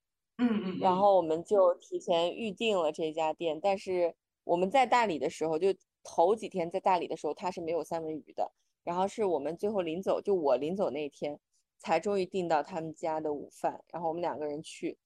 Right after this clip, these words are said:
Speaker 2: 其实那天去的时候就已经很崩溃了。然后第一个是还车的时候出了一点小问题，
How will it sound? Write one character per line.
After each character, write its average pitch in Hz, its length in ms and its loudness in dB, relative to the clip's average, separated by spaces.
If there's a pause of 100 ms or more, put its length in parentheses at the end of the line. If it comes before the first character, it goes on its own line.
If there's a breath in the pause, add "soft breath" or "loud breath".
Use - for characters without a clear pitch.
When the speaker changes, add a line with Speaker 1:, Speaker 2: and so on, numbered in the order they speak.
(180)
Speaker 2:
其 - 160 -4
实 269 80 2
那 285 160 4
天 254 240 2
去 - 180 -4
的 202 140 2
时 - 80 -4
候 185 300 4
就 220 160 -2
已 180 80 -4
经 156 120 0
很 - 200 -6 (100)
崩 196 140 2
溃 220 260 2
了。 131 160 4
然 143 160 -6
后 175 320 -4 (240)
第 240 160 -2
一 240 60 0
个 214 100 4
是 190 220 0
还 165 280 -2
车 202 240 2
的 185 120 2
时 - 200 -10
候 156 220 -6
出 - 220 -8
了 165 100 -2
一 165 60 -4
点 92 260 -6
小 - 200 -6
问 156 260 -2
题， - 280 -20